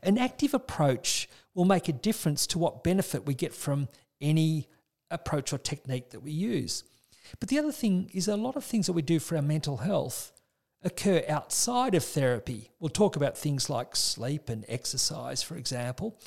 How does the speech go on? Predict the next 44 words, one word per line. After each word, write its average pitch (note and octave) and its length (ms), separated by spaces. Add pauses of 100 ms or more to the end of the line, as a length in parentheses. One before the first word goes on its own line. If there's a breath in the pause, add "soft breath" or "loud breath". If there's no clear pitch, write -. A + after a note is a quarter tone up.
(520 loud breath)
Different G3+ 360
things D#3 400
that D3+ 240
make D3+ 220
a B2 80
difference D3+ 420
to D#3 140
our D#3 60
mental C3 340
health D3+ 500 (300 soft breath)
occur G3 520
in D3 100
our C#3+ 320 (360 loud breath)
everyday C#3 460
life. E3 420
We E3 100
might B2+ 260
talk F#3+ 260
about C#3 240
it B2 60
in A#2+ 100
a A#2+ 60
therapy D#3 480
setting, G#3 420
but C#3 140
it's C3+ 100
how E3 320
we D3 160
manage D3+ 460
that D3 340
generally. E3+ 540 (1080)
And F3 140
so C4+ 280
again, G3+ 420
if F3+ 180
it's - 160
things C#4+ 300
that G3 180
we F#3+ 260
actively F3+ 540
focus E3+ 640
on, A2 340
like C#3+ 300
we D3+ 380